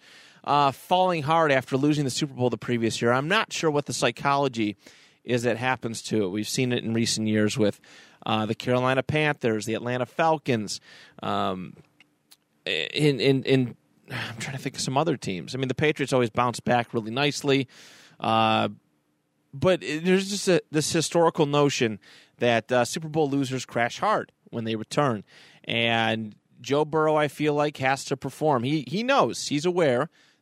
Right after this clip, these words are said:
that defenses are going to attack the Bengals differently this year, uh, with as many weapons as they do have.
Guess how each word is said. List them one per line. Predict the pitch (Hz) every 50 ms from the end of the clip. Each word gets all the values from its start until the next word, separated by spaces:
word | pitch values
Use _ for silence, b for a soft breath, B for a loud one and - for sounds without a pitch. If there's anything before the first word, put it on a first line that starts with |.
| b -
that | 120 127 123 120 120 117 - 120
defenses | - 135 139 - - 139 131 - 135 127 127 127
are | 120
going | 117 127 123 123 113
to | - 120 120
attack | 113 - - - 147 143 135 - -
the | 117 113
Bengals | 113 117 117 113 110 113 113 110 -
differently | - 147 156 - - 120 - 113 107 87 - B B B B B B B B
this | 110 113 110 104 - -
year, | 113 107 104 95 80 - - -
uh, | - 117 110 110 110 110 110
with | 107 127 156 156 - - - _ _ _ _ _ _ -
as | 131 127 123
many | 135 135 123 120
weapons | 113 113 117 113 - 117 113 110
as | 113 107
they | 107 113 110
do | 101 113 110
have. | - - 107 107 104 90 80 -